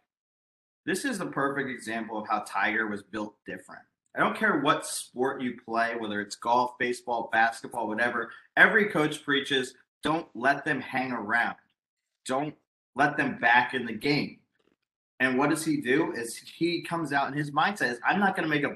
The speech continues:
bogey." Mind you, he could make six bogeys probably and went and walk off into the sunset, win the hundredth U S Open, which is so poetic because Tiger is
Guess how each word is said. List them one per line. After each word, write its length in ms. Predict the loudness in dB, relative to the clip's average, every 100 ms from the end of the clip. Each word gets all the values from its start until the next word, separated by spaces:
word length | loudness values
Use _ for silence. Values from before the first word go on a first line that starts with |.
| -2
bogey." 380 | -2 -2 -8 -20 _ _ _ 4
Mind 320 | 8 8 8
you, 80 | 2
he 200 | 2 2
could 220 | 0 2
make 240 | 2 2
six 500 | -2 -4 0 -2 -2
bogeys 500 | -8 -6 -8 -12 -14
probably 580 | -6 -6 -6 -10 -12 -14 _ _ _ 0
and 260 | 2 4
went 200 | 2 2
and 200 | 0 2
walk 320 | 6 6 8
off 240 | 6 6 4
into 160 | -4
the 100 | -4
sunset, 680 | -4 -2 -2 -2 2 2 2 -6 _ _
win 300 | 0 2 4
the 100 | 4
hundredth 400 | 4 2 0 0
U 140 | 0
S 140 | 0 -2
Open, 280 | -4 -4 -6
which 160 | -4
is 180 | -6 -4
so 220 | 0 2
poetic 580 | 2 0 0 -2 -4 -6
because 360 | -8 -6 -8 -4
Tiger 500 | 2 4 4 2 0
is 460 | -2 -2 -2 -4